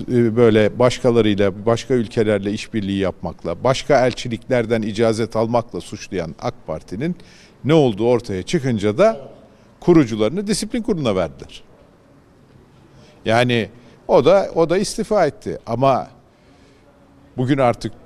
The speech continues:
her şey Türkiye'nin gözü önünde gerçekleşiyor. Kimin, kimin değirmenine su taşıdığı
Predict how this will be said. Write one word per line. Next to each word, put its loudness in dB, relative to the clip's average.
her 2
şey -4
Türkiye'nin -2
gözü 4
önünde 2
gerçekleşiyor. -4
Kimin, 2
kimin 0
değirmenine 4
su -4
taşıdığı 0